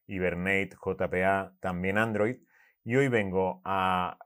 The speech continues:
comentar con vosotros si es necesaria la, la protección, implementar, eh, la protección C S R F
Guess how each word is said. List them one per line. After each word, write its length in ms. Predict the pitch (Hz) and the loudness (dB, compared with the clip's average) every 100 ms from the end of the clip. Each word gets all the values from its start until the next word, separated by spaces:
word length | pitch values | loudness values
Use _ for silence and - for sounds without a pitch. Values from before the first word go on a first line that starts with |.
| _ | _
comentar 540 | 98 95 90 104 104 | -6 -4 2 4 4
con 120 | 110 | 2
vosotros 480 | 110 107 139 139 151 | -2 -2 -4 -2 -6
si 140 | - 113 | 2 2
es 60 | |
necesaria 720 | 120 123 123 - 139 139 147 _ | 2 -2 -2 0 0 0 -8 _
la, 580 | 101 98 92 87 82 - - | -6 0 0 0 -4 -12 -8
la 160 | 87 | -6
protección, 580 | - 95 - 110 123 143 | -4 -2 -2 -2 -2 -2
implementar, 560 | 92 85 85 85 101 - | -8 -6 -6 0 0 0
eh, 460 | 110 95 95 90 85 | -6 -6 -4 -2 -4
la 100 | 95 | -6
protección 440 | 90 98 98 107 95 | -4 -6 -4 -4 -4
C 240 | 107 104 | 0 0
S 260 | 98 - 90 | 0 -2 -2
R 260 | 90 113 | 0 2
F 300 | 131 - 175 | 2 2 -2